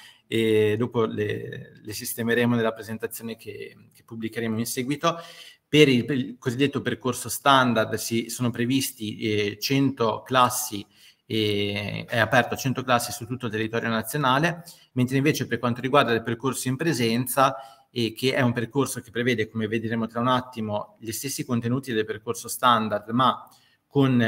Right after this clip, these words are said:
un, ehm, la possibilità di svolgere un laboratorio in presenza nelle classi, ecco, questo percorso è previsto per sessanta classi dalle province che vedete qui elencate, quindi Cuneo, Torino,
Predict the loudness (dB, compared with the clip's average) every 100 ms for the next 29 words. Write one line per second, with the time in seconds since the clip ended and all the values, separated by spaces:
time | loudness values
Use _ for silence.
0 | 2 2 2 2 0 0 -2 0 0 -2
1 | -4 -6 -6 -6 -4 -4 -2 0 2 0
2 | 2 2 2 0 0 2 2 2 0 0
3 | -2 -4 -4 -4 -4 -2 -2 0 -2 -2
4 | -6 -6 _ -20 -20 _ -2 0 -2 -4
5 | -2 -4 0 0 2 0 2 0 0 -2
6 | -2 -4 -6 -6 -8 -4 -2 -4 -2 -2
7 | -2 -4 0 2 2 0 -2 -2 -2 -4
8 | -2 0 2 2 -2 -6 -4 -2 -4 -2
9 | -4 -4 -8 -4 -4 -4 -2 -2 -2 -2
10 | 0 2 4 2 0 -6